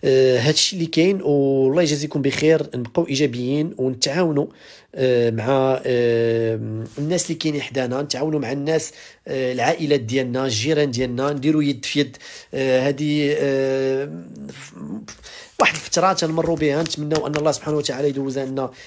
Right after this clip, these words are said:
آه، بخير وعلى خير. آه، نتمنوا ان ربي يدوز هادشي مزيان. آه، المهم هو اننا نبقاو، آه، مجموعين، هذه هي المهم.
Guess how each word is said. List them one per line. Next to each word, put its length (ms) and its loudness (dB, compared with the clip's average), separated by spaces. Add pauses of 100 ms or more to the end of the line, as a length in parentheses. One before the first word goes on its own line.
(160)
آه، 440 0
بخير 380 -2
وعلى 160 0
خير. 280 -4 (500)
آه، 1500 4 (1160)
نتمنوا 480 2
ان 140 0
ربي 520 2
يدوز 320 2
هادشي 320 2
مزيان. 840 0 (360)
آه، 180 4
المهم 320 4
هو 100 2
اننا 260 2
نبقاو، 680 4
آه، 560 2 (2250)
مجموعين، 540 -2 (140)
هذه 220 -6
هي 40 -2
المهم. 380 -4